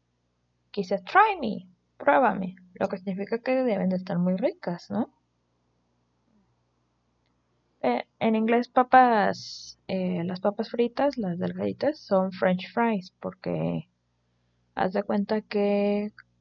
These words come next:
estas en realidad vienen de un país que se llama Bélgica, pero como ella habla en francés, pues alguien muy despistado cuando se las llevó para Estados Unidos, les pensó que estaba en Francia.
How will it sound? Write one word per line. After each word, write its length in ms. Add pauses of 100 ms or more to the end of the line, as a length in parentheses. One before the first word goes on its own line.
(200)
estas 420
en 80
realidad 320
vienen 320
de 80
un 100
país 260
que 120
se 120
llama 340 (140)
Bélgica, 640 (260)
pero 340
como 260
ella 180
habla 180
en 80
francés, 600 (540)
pues 200
alguien 300
muy 140
despistado 720
cuando 240
se 160
las 160
llevó 300
para 240
Estados 460
Unidos, 360
les 260 (360)
pensó 440
que 420 (200)
estaba 420
en 80
Francia. 440